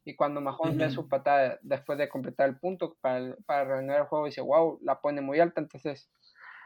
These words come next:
Speaker 1: hasta le sale bien eso a, a Kansas, y es un auténtico partidazo, duelo divisional, duelo en la americana,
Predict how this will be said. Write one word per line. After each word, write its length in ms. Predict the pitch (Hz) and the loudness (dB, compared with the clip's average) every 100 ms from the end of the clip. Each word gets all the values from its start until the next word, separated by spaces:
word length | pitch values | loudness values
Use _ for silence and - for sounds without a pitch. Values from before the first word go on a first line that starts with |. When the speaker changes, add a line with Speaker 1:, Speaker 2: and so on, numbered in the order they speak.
| - | 10
Speaker 1:
hasta 520 | 156 - 147 143 139 | 10 12 12 12 12
le 140 | 147 139 | 8 4
sale 240 | 160 160 | 6 6
bien 180 | 156 151 | 4 0
eso 200 | 147 131 | 0 2
a, 180 | 131 - | 2 2
a 120 | 117 - | -4 2
Kansas, 580 | 165 175 190 185 - - | 2 4 6 4 2 -6
y 180 | 156 156 | 0 2
es 140 | 170 | 2
un 100 | 214 | 0
auténtico 720 | 156 143 147 151 175 170 160 | -2 -2 -6 0 0 2 0
partidazo, 580 | - 127 - 139 147 156 | 2 2 2 0 2 0
duelo 320 | 139 139 143 | 4 6 6
divisional, 680 | 135 131 120 127 139 151 147 117 | 2 -2 -4 -2 4 4 4 -4
duelo 360 | 139 143 143 | 0 0 0
en 100 | 135 | 0
la 60 | 131 | 0
americana, 720 | 123 127 131 143 143 143 147 | 0 -4 2 2 2 -4 -8